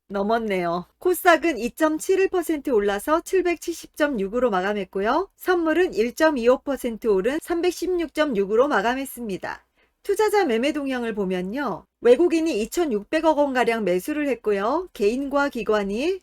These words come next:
순매도했습니다. 기관의 매도가 강했네요. 코스닥은 외국인과 기관이 순매도, 개인이 홀로 순매수했습니다. 선물은 기관의 강한 매수세가 있었고요.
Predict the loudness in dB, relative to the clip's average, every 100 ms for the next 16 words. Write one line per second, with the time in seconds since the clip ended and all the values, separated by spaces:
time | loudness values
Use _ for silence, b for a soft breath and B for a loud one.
0 | _ 0 4 4 2 -2 -4 -6 -6 -6
1 | -10 -16 _ -10 -2 2 2 2 0 0
2 | -2 -2 -4 -4 -4 -6 -6 -6 -8 _
3 | 0 0 2 2 2 0 -2 2 4 4
4 | 4 2 2 2 2 2 0 2 2 0
5 | -2 -2 -4 -4 -2 0 0 2 0 0
6 | 4 4 4 0 0 0 2 2 2 0
7 | 2 2 0 -6 -6 -6 -8 -8 -14 -6
8 | 0 2 4 2 0 -2 -2 -2 0 -4
9 | -4 -4 -2 -2 -4 -4 -4 -2 -4 -4
10 | -6 -6 -4 -2 0 -2